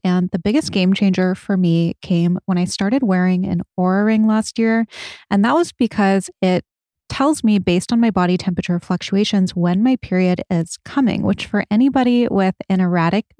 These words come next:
period like myself is so incredibly helpful. So it's no surprise that this is an option that so many women are opting for, for hormone-free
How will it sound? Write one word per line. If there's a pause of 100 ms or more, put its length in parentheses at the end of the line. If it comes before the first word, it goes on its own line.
(100)
period (100)
like
myself (180)
is (180)
so
incredibly (140)
helpful.
So (240)
it's
no
surprise
that
this
is
an
option
that
so
many
women
are
opting
for, (440)
for
hormone-free